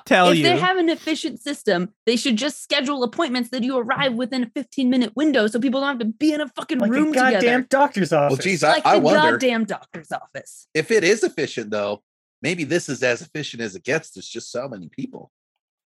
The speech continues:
Speaker 3: No,
Speaker 2: No,
Speaker 3: no, no,
Speaker 2: it's
Speaker 3: no.
Speaker 2: better.
Speaker 3: That's an excuse.
Speaker 2: There's, there is a better way.
Speaker 4: <laughs>
Speaker 1: Um, you see this,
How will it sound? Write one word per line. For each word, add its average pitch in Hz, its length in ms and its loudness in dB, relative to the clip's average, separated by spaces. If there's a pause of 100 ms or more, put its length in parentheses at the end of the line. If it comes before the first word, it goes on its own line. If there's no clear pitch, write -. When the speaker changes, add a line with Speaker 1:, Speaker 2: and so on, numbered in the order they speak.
(140)
Speaker 3:
No, 165 360 -2
Speaker 2:
No, 208 160 4
Speaker 3:
no, 254 40 4
no, 240 100 6
Speaker 2:
it's 202 140 6
Speaker 3:
no. - 40 2
Speaker 2:
better. 156 200 -2
Speaker 3:
That's 226 180 2
an 247 80 4
excuse. 220 400 0
Speaker 2:
There's, 175 300 -6
there 170 160 0
is 180 100 -2
a 180 80 -2
better 175 260 0
way. 170 360 -4 (580)
Speaker 4:
<laughs> - 400 -2
Speaker 1:
Um, 175 420 8
you 190 160 4
see 220 240 2
this, 220 340 2